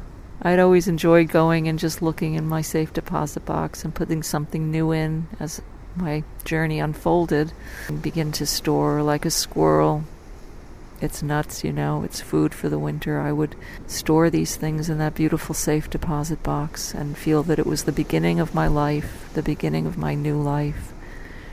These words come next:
the beginning of my new life. So in the end, as I was, as I was making my way on my journey to try and heal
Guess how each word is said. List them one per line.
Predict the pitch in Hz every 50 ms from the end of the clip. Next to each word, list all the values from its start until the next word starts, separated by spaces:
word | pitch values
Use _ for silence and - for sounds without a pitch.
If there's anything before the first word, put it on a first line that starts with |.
| - - - - - -
the | 151
beginning | - 151 147 - 151 147 147 147 147
of | 151 147 170
my | 147 147 147
new | 143 143 147 151 151 151 147 147 151 156 - - - - - - - - - - - - - -
life. | 170 170 160 156 156 156 156 160 - - - - - - - - - - - - - - - - - - - - - - - - - - - - - - - - - - - - - - - - - - - - - - - - - -
So | - - - 202 -
in | - - 240 240
the | 233 220
end, | 214 214 208 202 190 180 175
as | 175 170 180
I | 175 180
was, | 175 170 165 160 165 165 - - - - - - - - - - - - - - - - - -
as | 165 175 175 185
I | 175 180
was | 180 170 175
making | 175 170 175 190 - 185 175 175
my | 170 165 170
way | 170 180 180 180
on | 180 175 160
my | 165 165 160
journey | 156 - 170 170 175 170 170 170
to | - 175
try | - - - 175 165 165
and | 165 165 165
heal | 165 - 202 208 196 196 202 196 190 190